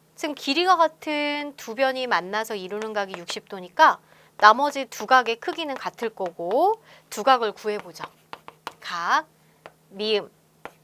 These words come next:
디귿, 리을. 각, 미음, 리을, 디귿은 같은데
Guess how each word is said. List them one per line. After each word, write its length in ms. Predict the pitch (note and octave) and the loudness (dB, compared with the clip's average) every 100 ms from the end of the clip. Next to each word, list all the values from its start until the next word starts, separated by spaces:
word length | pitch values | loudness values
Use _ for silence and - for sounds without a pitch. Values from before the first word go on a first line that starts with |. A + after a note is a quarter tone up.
| - _ _ _ - - - | -18 _ _ _ -18 -16 -14
디귿, 400 | A3 G3 D4 E4 _ - | -10 -4 -4 -4 _ -10
리을. 320 | A3+ C#4 - - _ - _ - _ - - _ - - | -2 0 -2 -4 _ -20 _ -20 _ -20 -20 _ -20 -14
각, 500 | - F3 F#3 D4+ F4 - - - | -8 -2 2 0 0 -12 -20 -12
미음, 400 | - C#4 D4 D4+ C#4 _ - | -4 -2 -2 -4 -10 _ -14
리을, 420 | G3 A3+ B3+ B3+ - | -6 0 2 0 -4
디귿은 400 | - B3+ D#4 D#4 | -10 -8 -6 -6
같은데 680 | C#4+ F3+ - C4+ G#4+ G#4+ G3+ | -6 -6 -6 -2 4 4 2